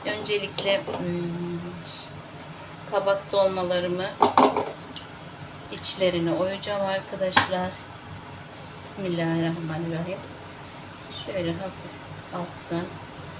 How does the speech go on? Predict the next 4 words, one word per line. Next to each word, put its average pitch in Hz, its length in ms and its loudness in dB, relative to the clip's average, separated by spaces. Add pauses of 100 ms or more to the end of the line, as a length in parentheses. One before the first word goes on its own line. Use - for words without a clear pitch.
(720)
alacağım. 165 420 0
Böyle 165 160 0
ortadan 170 560 0 (120)
kesiyorum. 165 840 -2